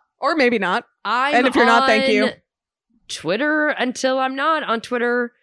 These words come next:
Speaker 2: at S K underscore Griffith. I'm also on Instagram at Sarah Griffith, just in
Speaker 1: For
Speaker 2: case. I
Speaker 1: the
Speaker 2: feel like now we,
Speaker 1: fail-safe.
Speaker 2: I feel like now we have to give two.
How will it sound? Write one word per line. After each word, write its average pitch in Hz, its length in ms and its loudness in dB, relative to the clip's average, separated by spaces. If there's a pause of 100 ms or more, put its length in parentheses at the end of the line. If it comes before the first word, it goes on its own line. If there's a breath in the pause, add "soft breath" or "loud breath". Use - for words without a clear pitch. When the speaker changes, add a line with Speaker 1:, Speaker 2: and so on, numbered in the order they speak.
(260)
Speaker 2:
at 185 120 0
S 202 200 -4
K 220 260 0
underscore 196 360 -2
Griffith. 175 500 -4 (500)
I'm 165 80 -4
also 220 160 0
on - 60 -4
Instagram 185 560 -2
at 165 280 -2
Sarah 165 240 -2
Griffith, 156 560 -2 (440)
just 175 180 -4
in 165 60 0
Speaker 1:
For 147 40 -4
Speaker 2:
case. 160 340 0
I 190 80 -2
Speaker 1:
the 233 60 0
Speaker 2:
feel 294 100 2
like 240 60 6 (100)
now 196 220 4
we, 214 80 0
Speaker 1:
fail-safe. 175 100 -4
Speaker 2:
I 185 60 0
feel 254 160 -2
like 262 120 -2
now 185 220 0
we 190 80 0
have 185 100 -2
to 165 80 -8
give 156 160 -2
two. 143 440 -2